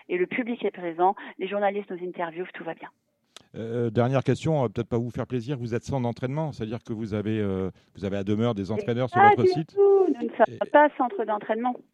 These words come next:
Speaker 2: Vous hébergez, vous hébergez un entraîneur, en tout cas je parle de Philippe Leblanc, qui voit de se, qui vient de se voir retirer tous ses agréments. Est-ce que vous avez, euh, quelque chose à dire sur ce dossier ?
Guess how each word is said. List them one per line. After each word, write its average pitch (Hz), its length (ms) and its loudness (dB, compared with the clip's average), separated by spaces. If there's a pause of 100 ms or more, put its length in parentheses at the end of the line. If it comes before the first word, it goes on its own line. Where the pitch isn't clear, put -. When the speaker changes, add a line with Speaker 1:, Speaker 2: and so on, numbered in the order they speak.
Speaker 2:
Vous 113 160 4
hébergez, 135 380 6
vous 113 200 2
hébergez 127 320 4
un 120 120 4
entraîneur, 123 340 2
en 104 80 2
tout 113 100 -4
cas 110 140 2
je - 60 -4
parle 104 140 2
de 101 80 4
Philippe 104 280 -4
Leblanc, 113 280 4 (260)
qui 113 80 -6
voit 107 160 0
de - 40 -12
se, 107 240 0
qui 101 220 -4
vient 110 160 -2
de 104 100 -4
se 107 140 0
voir 123 180 0
retirer 131 360 -2
tous 156 140 -6
ses 123 200 -2
agréments. 135 400 4 (400)
Est-ce 123 160 2
que 147 60 0
vous 147 120 6
avez, 135 240 4
euh, 131 400 0
quelque 123 220 -4
chose 131 180 0
à 110 80 2
dire 123 160 -4
sur - 160 -8
ce 101 80 -8
dossier ? 92 360 -8